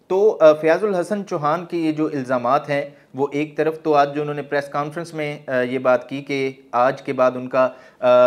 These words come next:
पीटीआई से कोई ताल्लुक़ नहीं, इमरान खान से कोई ताल्लुक़ नहीं, वो जमात छोड़ रहे हैं,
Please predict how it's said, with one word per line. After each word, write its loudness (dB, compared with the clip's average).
पीटीआई -2
से -8
कोई -2
ताल्लुक़ 0
नहीं, -8
इमरान 0
खान -4
से -12
कोई -6
ताल्लुक़ -4
नहीं, -10
वो -4
जमात -2
छोड़ 0
रहे -6
हैं, -8